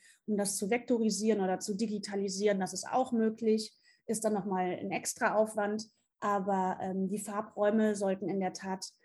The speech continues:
gleich bestimmt sein, weil auch dann die Druckerei da nochmal die Fehlerquelle wieder hat, ach, die, die, die Daten sind alle in R G B und wir wollen aber was drucken und das ist dann natürlich mehr Aufwand.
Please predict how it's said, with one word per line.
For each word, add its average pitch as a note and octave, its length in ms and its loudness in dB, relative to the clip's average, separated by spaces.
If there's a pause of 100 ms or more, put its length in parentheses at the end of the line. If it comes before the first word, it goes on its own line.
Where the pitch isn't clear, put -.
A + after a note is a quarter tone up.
(220)
gleich A#3 400 4
bestimmt A3+ 360 0
sein, G3+ 180 0
weil G3 120 2
auch G3 140 0
dann G#3 140 2
die A3 100 4
Druckerei G#3+ 560 0
da G#3+ 320 2
nochmal G#3 560 -4 (540)
die A3 380 -2
Fehlerquelle A#3 640 6
wieder A3 280 6
hat, A3+ 180 0
ach, A#3 160 -2
die, G#3+ 200 -4
die, G3+ 180 -4
die G3+ 160 -10
Daten G#3 360 0
sind G#3 160 -2
alle G#3 160 2
in G#3 100 0
R G3+ 120 0
G G#3 120 0
B A#3+ 440 4
und G#3 120 -2
wir G3 140 0
wollen G3+ 180 2
aber F#3+ 200 -2
was G3 180 -2
drucken B3 400 2
und G3+ 200 -2 (220)
das G#3+ 200 0
ist G#3+ 160 -6
dann G#3 100 -4
natürlich G3+ 400 -4
mehr A#3 300 4
Aufwand. A3+ 500 0